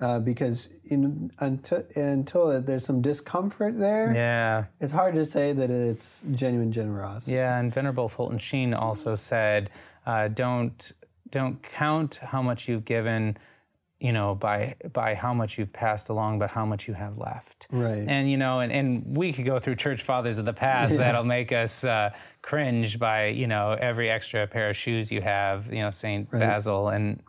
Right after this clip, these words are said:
Speaker 2: and, um, every extra jacket you have. But they're, they're trying to get to this point of, um, that unless we are comfortable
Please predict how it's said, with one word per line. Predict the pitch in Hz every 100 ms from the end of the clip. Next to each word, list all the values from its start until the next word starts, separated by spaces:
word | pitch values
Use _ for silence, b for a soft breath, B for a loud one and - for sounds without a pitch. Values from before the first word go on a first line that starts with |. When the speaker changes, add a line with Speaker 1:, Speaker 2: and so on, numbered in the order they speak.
| -
Speaker 2:
and, | 117 113 113 113 -
um, | 117 107 107 104 b b b b
every | 117 110 101
extra | 110 104 -
jacket | 104 107 120 107 101
you | 98
have. | 101 98 101 B B B -
But | 127 160 151 135 -
they're, | 151 160 160 - _ -
they're | 185 175
trying | - 208 214 254
to | 247 151
get | 139 139 135 -
to | 139 117
this | 113 107 101 - B B B -
point | 139 127 123 107 - - -
of, | 117 113 110 107 107 101 - - 120
um, | 110 104 101 98 95 95 b b b b b - - - - -
that | - 123 135 127 123 -
unless | 131 131 120 117 120 165 - - - -
we | 127 120 123
are | 120
comfortable | - 123 120 - 131 131 131 127